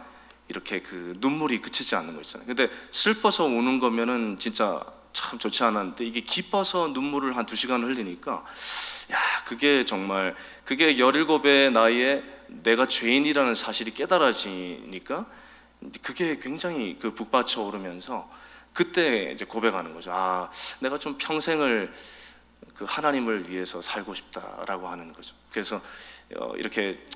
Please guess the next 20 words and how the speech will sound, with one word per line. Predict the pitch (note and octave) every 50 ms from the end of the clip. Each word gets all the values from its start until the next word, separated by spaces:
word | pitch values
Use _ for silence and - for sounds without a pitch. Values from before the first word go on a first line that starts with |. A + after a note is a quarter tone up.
| - - -
좀 | - -
일반적으로도 | - C#3 C3+ C#3 C3+ C3 A#2+ G#2+ G#2+ A2+ G#2+ - G#2+
살 | - - A2+ G2+
수 | - - A#2
있지만, | G2+ - - F#2+ F#2+ G2+ - G3 - - - - - - - - _ _ _ _ -
어, | -
이렇게 | - D2 - - G#2
좀 | F#2+ - G#2+ F#2+ F#2
풀타임으로, | - F3+ F3 - - D#3+ C#3+ A#2+ G#2+ F#2 F2+ G#2 A2 G#2 - - - - - - - - - - - _ -
어, | - - F2 F2 E2 D2+ - - -
하나님을 | - G2+ A#2 A2+ G#2+ G#2+ G2+ G2 F#2 E2+
위해서 | F2+ F2+ F2+ F2+ - G2
인생을 | F2+ F#2 F#2+ - G#2+ G2 F#2+ F#2
드리고 | - G2+ G#2 G2 F#2 F2
싶다라고 | - - - - - - - - F#2 G2 G2+ F#2 F#2+ F#2+
생각하고 | - C3 B2+ A#2+ A#2 G#2+ A2 A2+ A#2+ A#2 - F#3 A3 - - - - - - -
이제 | - -
신학을 | - - B2+ A2+ G#2 F#2 F2 F#2 F2+ F2 F2 F2 D#2 F2
하게 | G2+ - A#2+ A2 A2 -
되고, | - F2 E2+ - - C#3 F#3+